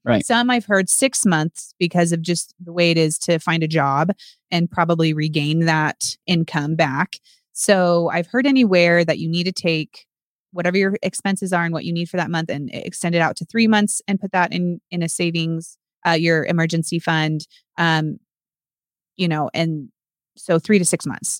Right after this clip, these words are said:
Speaker 2: uh, worth of in-, um, income expenses and stuff to cover all that.
Speaker 1: Yeah, it's interesting. Um,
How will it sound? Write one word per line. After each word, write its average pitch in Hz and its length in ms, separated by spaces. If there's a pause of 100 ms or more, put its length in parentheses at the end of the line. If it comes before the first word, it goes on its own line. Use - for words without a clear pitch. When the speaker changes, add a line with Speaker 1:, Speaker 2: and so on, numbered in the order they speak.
Speaker 2:
uh, 151 160
worth 160 320
of 143 400 (280)
in-, 165 200 (140)
um, 147 300 (300)
income 170 360
expenses 143 600
and 139 100
stuff - 180
to - 100
cover 139 240
all 82 100
that. - 200 (120)
Speaker 1:
Yeah, 123 120
it's 120 380
interesting. 113 720
Um, 98 420